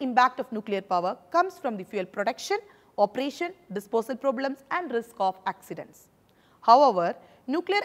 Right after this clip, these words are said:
energy considered cleaner source energy, producing no greenhouse gas emissions or air pollutant emission. The accidental exposure to radiation can cause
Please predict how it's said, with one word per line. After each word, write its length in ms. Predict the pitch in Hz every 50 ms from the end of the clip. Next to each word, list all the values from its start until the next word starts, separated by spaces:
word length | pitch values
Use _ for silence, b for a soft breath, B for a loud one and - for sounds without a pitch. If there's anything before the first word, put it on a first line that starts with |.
| - -
energy 400 | 294 320 311 254 - 311 311 294 - -
considered 580 | 262 247 247 247 - 311 214 202 185 190 202 B B B _
cleaner 380 | - 339 381 381 381 392 370 359
source 340 | - - 277 247 240 - - -
energy, 440 | 190 185 175 165 - - 214 - b b b b _
producing 540 | - 240 233 208 226 226 196 220 214 214 220 - _ -
no 200 | 233 277 339 370
greenhouse 460 | 277 254 285 262 233 220 208 196 170
gas 360 | 180 196 185 185 185 185 - _ b b b b b -
emissions 460 | 202 190 196 185 - 196 190 185 - - -
or 220 | 202 196 190 180 - - _ _ -
air 120 | 196 196
pollutant 440 | 196 - 190 185 180 180 190 180 - - -
emission. 340 | 254 277 285 - - 196 - _ _ _ _ _ _ _ _ _ _ _ _ _ _ _ _ _ _ _ _ _ _ _ _ _ _ _ -
The 160 | 196 247 -
accidental 540 | 285 330 381 - - 440 440 415 403 453 554 - -
exposure 500 | 254 - - - 285 277 285 - - 269
to 140 | 214 247 208
radiation 580 | 214 220 202 185 180 175 175 - 185 208 262 - _ _
can 180 | - 269 233 214 - -
cause 300 | - 190 196 - -